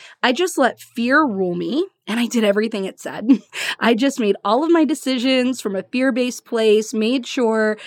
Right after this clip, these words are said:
that, you know, I never had to feel, feel discomfort. I never had to feel <laughs> fear. I just kind of made all the decisions that would allow me to stay feeling safe and comfortable and secure." No.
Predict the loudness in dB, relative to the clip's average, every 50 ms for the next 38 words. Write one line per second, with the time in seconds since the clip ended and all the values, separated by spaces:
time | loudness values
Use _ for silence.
0 | -20 -20 _ -4 0 2 2 2 0 -2 -6 -4 -2 -2 -2 -2 -2 -4 -4 -4
1 | -4 -4 -4 -2 0 2 2 2 2 2 2 2 2 2 2 0 -2 -2 -4 -4
2 | -2 -2 0 0 0 -2 -4 _ _ -6 -2 -2 0 0 0 -2 -4 -6 -10 -10
3 | -8 -8 -8 -8 -6 -4 -4 -2 -2 -2 -2 -4 -4 -6 -4 -4 -4 -4 -4 -4
4 | -4 -4 -6 -4 -4 0 2 4 2 2 0 _ -12 -12 -12 -12 -12 _ _ 2
5 | 4 6 6 6 6 6 6 6 4 4 2 0 -2 -2 -2 -4 -4 -4 -4 -4
6 | -2 -2 -2 -2 -2 0 0 0 0 2 0 0 0 -2 -6 -6 -6 -2 -2 -2
7 | -2 -2 -4 -2 -4 -4 -2 -2 -2 0 0 -2 -2 -2 -2 0 -2 -2 -4 -4
8 | -8 -10 -10 -2 0 2 2 4 2 2 0 -4 -14 -20 _ _ -2 2 2 2
9 | 2 0 -4 -2 0 0 2 2 2 0 -2 -2 -4 -4 -2 -4 -6 -6 -4 -6
10 | -2 -2 0 -2 -2 -2 -4 -6 -6 -8 -10 -16 -14 -12 -12 -12 -14 -14 -14 -14
11 | -14 -14 _ -18 -16 -8 -6 -4 -4 -2 -2 -2 -2 0 0 2 2 0 0